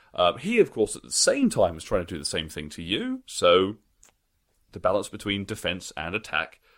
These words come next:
has to be struck, it's quite a tactical game, uh, depending on kind of how you like to play. There are different sides, factions, units, and abilities, especially as the games progress in complexity, and obviously the year in which they came out has a big deal to do with that.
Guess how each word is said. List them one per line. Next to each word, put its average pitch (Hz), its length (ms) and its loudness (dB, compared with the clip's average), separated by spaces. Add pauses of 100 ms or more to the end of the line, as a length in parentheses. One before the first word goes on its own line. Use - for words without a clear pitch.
(120)
has - 180 -8
to - 80 -20
be 117 80 -10
struck, - 380 -4 (500)
it's - 100 -8
quite 233 200 2
a 170 40 -2
tactical - 540 -6
game, 87 460 0 (140)
uh, 90 180 4
depending 90 300 2
on 98 80 -14
kind 87 140 -18
of 87 80 -16
how 82 140 -14
you 95 160 -8
like 92 160 -4
to - 80 -14
play. 82 320 -4
There 92 140 -6
are 82 40 -4
different - 360 -10 (260)
sides, 80 580 2
factions, 82 880 -8
units, 98 400 -6
and - 80 -10
abilities, 95 580 -2 (280)
especially - 840 -2
as 98 160 2
the - 80 -10
games 87 520 0
progress 95 520 -2
in 87 200 -6
complexity, - 640 -10
and 151 200 -10 (600)
obviously 85 300 -8
the 82 80 -8
year 95 220 4
in 82 80 -2
which 73 180 -8
they 80 80 -12
came 85 220 -10
out 110 160 2
has 82 100 -8
a 82 60 -14
big 85 200 -14
deal 85 180 -10
to - 80 -18
do 87 120 -6
with 95 140 -14
that. 113 360 2